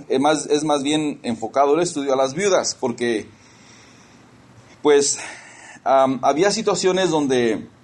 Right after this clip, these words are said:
las viudas eran maltratadas. A veces había viudas que en realidad no eran viudas y venían y se querían pasar por viudas para tomar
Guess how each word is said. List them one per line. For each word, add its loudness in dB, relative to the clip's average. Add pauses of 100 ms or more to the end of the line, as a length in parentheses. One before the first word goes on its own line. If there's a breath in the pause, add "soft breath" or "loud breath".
(160)
las 2
viudas 4
eran 0
maltratadas. 0 (460 soft breath)
A 0
veces 0
había 2
viudas 0
que -8
en -2
realidad 0
no 0
eran 0
viudas 0
y -2
venían 2
y -2
se -4
querían 0
pasar -2
por -2
viudas 0
para -2
tomar 0